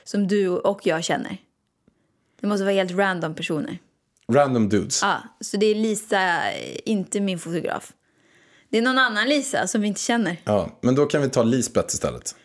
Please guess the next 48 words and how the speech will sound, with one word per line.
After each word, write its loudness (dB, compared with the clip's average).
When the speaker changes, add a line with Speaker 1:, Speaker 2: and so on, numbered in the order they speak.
Speaker 1:
Lisbeth. -6
Mm. 0
Speaker 2:
Jag 4
ska 0
åka 2
hem 2
till 0
Lisbeth, 2
eh, -10
kolla 4
lite 0
Titanic, 2
chilla 4
lite, 0
käka 2
popcorn. 0
Speaker 1:
Säger 0
du -2
det -4
till -8
mig? -10
Speaker 2:
Ja, 2
men 2
då 4
säger 4
jag 4
det 4
till -2
dig 4
att, -2
nej, 2
men 0
ikväll 2
ska -2
jag 4
hem 0
till, 0
till 2
Lisbeth -2
Speaker 1:
Ja. -2
Speaker 2:
och -2
käka 2
lite 2
popcorn -2
och -4
kolla 2
på -6
Titanic. -2